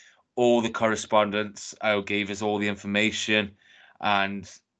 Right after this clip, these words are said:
people like Ben H D and Justin from the Second Tier Pod, who aren't associated with us but kindly helped us out with news on Derby and Preston. Um, so yeah, that's that part done. Um,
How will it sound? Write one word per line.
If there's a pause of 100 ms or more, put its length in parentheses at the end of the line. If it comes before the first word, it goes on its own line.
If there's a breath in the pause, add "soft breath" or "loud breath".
(420)
people
like
Ben
H
D
and
Justin
from
the
Second
Tier
Pod, (400 soft breath)
who
aren't
associated
with
us
but
kindly
helped
us
out (440 soft breath)
with
news
on
Derby
and
Preston. (1160 soft breath)
Um,
so
yeah,
that's
that
part
done. (120)
Um,